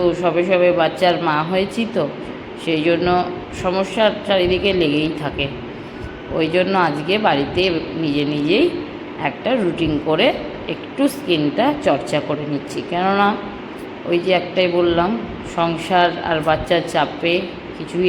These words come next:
আর হয়ে ওঠে না, নিজের জন্য সময় বার করা খুবই কঠিন হয়ে যায়। তারপর আছে আবার পড়াশোনার চাপ। চলো দেখা যাক কতটা কী করতে পারি। এইভাবে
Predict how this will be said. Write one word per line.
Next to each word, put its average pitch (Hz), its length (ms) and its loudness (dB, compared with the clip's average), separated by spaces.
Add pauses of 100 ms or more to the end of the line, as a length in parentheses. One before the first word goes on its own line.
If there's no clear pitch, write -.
(120)
আর 160 120 4
হয়ে 143 240 0
ওঠে 147 320 -2
না, 139 100 -2 (540)
নিজের 175 300 2
জন্য 185 200 2 (160)
সময় 170 300 0
বার 170 120 4 (100)
করা 180 180 4 (120)
খুবই 202 320 0
কঠিন 160 360 -2
হয়ে 139 220 0
যায়। 139 180 -2 (840)
তারপর 170 480 2 (420)
আছে 165 280 -2
আবার 160 240 6
পড়াশোনার 147 600 0 (120)
চাপ। 135 200 -2 (520)
চলো 175 240 4 (460)
দেখা 151 260 -2
যাক 165 200 0 (320)
কতটা 147 360 0
কী 147 160 -2 (100)
করতে 151 320 -8
পারি। 143 220 -2 (2250)
এইভাবে 202 480 2